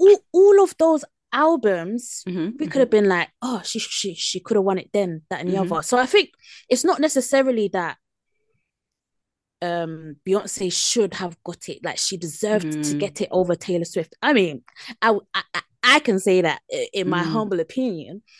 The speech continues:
Speaker 2: Mm.
Speaker 1: but it's just that Taylor Swift is getting the rec-, recognition,
Speaker 2: Recognition.
Speaker 1: quotation marks.
Speaker 2: Mm. And, and do you know what's so crazy? I wanna believe every single time Taylor Swift is nominated for Album of the Year, she gets it.
Speaker 1: Yeah. Mm.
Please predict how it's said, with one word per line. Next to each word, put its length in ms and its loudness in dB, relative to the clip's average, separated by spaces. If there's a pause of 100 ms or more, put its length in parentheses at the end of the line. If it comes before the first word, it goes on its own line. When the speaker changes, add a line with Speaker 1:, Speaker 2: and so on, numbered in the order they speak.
(120)
Speaker 2:
Mm. 200 -8
Speaker 1:
but 200 4
it's 140 2
just 240 -4
that 240 2 (1300)
Taylor 260 0
Swift 320 -4
is 120 -2
getting 300 -6
the 180 -4
rec-, 360 -14 (140)
recognition, 720 -2
Speaker 2:
Recognition. 540 2
Speaker 1:
quotation 320 -2
marks. 480 -10 (120)
Speaker 2:
Mm. 380 -2 (220)
And, 140 4
and 140 4
do 60 2
you 40 4
know 40 2
what's 80 -4
so 80 0
crazy? 280 0 (100)
I 180 4
wanna 220 2
believe 580 -2 (500)
every 220 -2
single 200 -4
time 220 -8
Taylor 160 -8
Swift 220 -8
is 100 -6
nominated 420 -2
for 120 -6
Album 280 -4
of 140 -6
the 100 -6
Year, 100 -2
she 140 -4
gets 220 -2
it. 240 -4 (560)
Speaker 1:
Yeah. 340 0 (540)
Mm. 380 -4